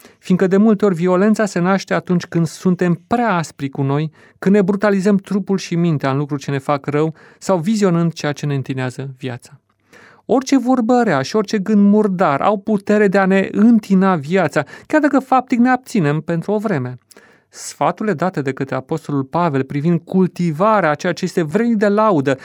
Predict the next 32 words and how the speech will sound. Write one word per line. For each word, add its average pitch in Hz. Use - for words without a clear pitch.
rămâne 277
valabil 247
și -
pentru 285
noi 269
astăzi. -
Dacă 202
nu 262
vom 277
face 262
acest 214
efort, 196
vom 214
fi 233
pierduți 226
oricât 262
de 208
mare 214
ar 208
fi 196
pretențiile 196
noastre 185
de 165
credință 170
sau 175
cunoștințele 170
pe 139
care 147
le 143
avem 139
despre 151
Dumnezeu. 139